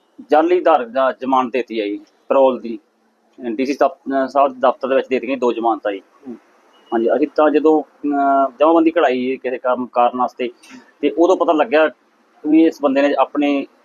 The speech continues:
Speaker 1: ਜ਼ਮੀਨ ਦੀ ਜਾ-, ਜਮ੍ਹਾਂਬੰਦੀ ਕਢਾ ਕੇ ਤੇ ਜ਼ਮਾਨਤ ਦੇ ਦਿੱਤੀ ਹੈ ਜੀ। ਇਸ ਦੇ ਵਿੱਚ ਦੋਸ਼ੀ, ਮੁੱਖ ਦੋਸ਼ੀ ਨੰਬਰਦਾਰ ਨੂੰ ਸਾਰਾ ਕੁਝ ਪਤਾ ਸੀਗਾ ਜੀ, ਨੰਬਰਦਾਰ ਨੇ ਨਾਲ ਰਲ ਮਿਲ ਕੇ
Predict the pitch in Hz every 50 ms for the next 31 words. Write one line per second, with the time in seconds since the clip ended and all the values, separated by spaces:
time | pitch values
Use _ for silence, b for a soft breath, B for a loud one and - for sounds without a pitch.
0 | _ _ _ _ _ - 262 233 131 139 143 147 147 143 143 - 147 135 131 123
1 | 127 131 131 123 139 151 156 160 151 151 160 156 151 135 117 - 120 113 104 _
2 | _ _ _ _ _ _ _ _ _ - 135 127 117 - 127 131 135 131 135 139
3 | 135 143 117 123 - - 131 139 131 131 127 117 - - 151 147 - 165 156 147
4 | - - - 143 139 - - 160 156 147 151 151 143 - - 143 160 160 143 -
5 | - 170 165 147 - 151 147 151 156 151 147 - 160 160 156 - 160 160 151 156
6 | 151 156 151 143 139 - 135 123 131 135 143 135 147 139 139 135 127 135 - -
7 | 143 139 139 131 127 139 139 139 135 135 131 123 123 - _ - - 117 127 127
8 | 127 127 123 110 - 127 127 117